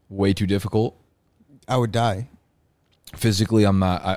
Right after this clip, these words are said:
Speaker 1: I need, like, that's too much during August for me to be able to pay
Speaker 2: Yeah.
Speaker 1: attention to work too. If we did it the same weekend, two different houses, it would work out perfectly because each, they, we'd stay in each other's houses, like, for the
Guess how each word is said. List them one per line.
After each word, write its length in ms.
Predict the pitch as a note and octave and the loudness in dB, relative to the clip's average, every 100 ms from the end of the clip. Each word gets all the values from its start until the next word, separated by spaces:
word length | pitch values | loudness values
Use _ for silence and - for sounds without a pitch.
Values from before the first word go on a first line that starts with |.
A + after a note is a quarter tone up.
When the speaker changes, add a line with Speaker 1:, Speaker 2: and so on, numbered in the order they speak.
| - _ | -8 _
Speaker 1:
I 80 | A2+ | 2
need, 320 | G#2+ G#2 G#2+ | 4 4 2
like, 240 | G#2 F#2 - | 0 -2 0
that's 200 | G2 - | -2 0
too 140 | A#2+ | 0
much 260 | F#2+ F#2+ - | 2 0 0
during 200 | G#2 G2 | 0 2
August 400 | G2+ G#2 A2 - | 2 0 -4 -4
for 80 | G2 | 0
me 140 | F#2+ | 0
to 100 | F#2 | 0
be 140 | D#2+ | 0
able 160 | F#2 F2 | -2 -2
to 60 | F2 | -4
pay 160 | F#2 | -2
Speaker 2:
Yeah. 60 | A#2+ | 0
Speaker 1:
attention 220 | G2 - | -2 -4
to 60 | E2+ | -2
work 220 | F2 G2+ | -2 -2
too. 280 | - G2+ A#2 - _ _ _ _ _ _ _ | 0 0 -2 -8 _ _ _ _ _ _ _
If 180 | B2 C3 | 0 2
we 80 | F#3 | 2
did 160 | D#3 D3+ | 4 4
it 120 | A#2+ | 2
the 60 | A#2 | 0
same 340 | - A#2 A2 | 2 2 4
weekend, 600 | G2+ G2+ E2+ D2 C2+ - - _ _ _ _ _ _ _ - | 2 2 -2 -6 -10 -14 -20 _ _ _ _ _ _ _ -4
two 180 | - B2+ | 0 2
different 280 | B2 A#2 G#2 | 2 0 0
houses, 680 | G#2 G2+ F2+ D#2+ D#2 - - _ | 0 -2 -4 -6 -8 -10 -12 _
it 60 | A#2 | 2
would 140 | C3+ | 2
work 280 | A#2 B2 A2+ | 4 2 2
out 180 | A2 - | -2 0
perfectly 600 | A2+ G#2+ G#2 F2+ F#2 F2+ | 0 2 0 -2 -2 0
because 720 | F2 F2+ G2+ G2 F#2+ E2+ - - - - - _ _ - | -2 -2 0 0 0 -2 -6 -8 -20 -20 -20 _ _ -2
each, 240 | B2+ - - | -2 -2 -8
they, 200 | A2+ A#2+ | 0 4
we'd 380 | A#2+ A#2 A#2+ A2+ | 4 4 4 4
stay 320 | - - A#2+ B2+ | 2 2 2 4
in 60 | |
each 220 | C3 - B2+ | 2 2 2
other's 300 | A2+ G#2+ G2 | 4 2 0
houses, 500 | G2 G#2+ G#2 B2 A2+ | 0 2 4 2 2
like, 160 | F#2 - | 0 0
for 280 | A2 G#2 | 2 4
the 580 | G2 G2 F#2 F#2 F2 D#2+ | 4 4 4 2 0 -4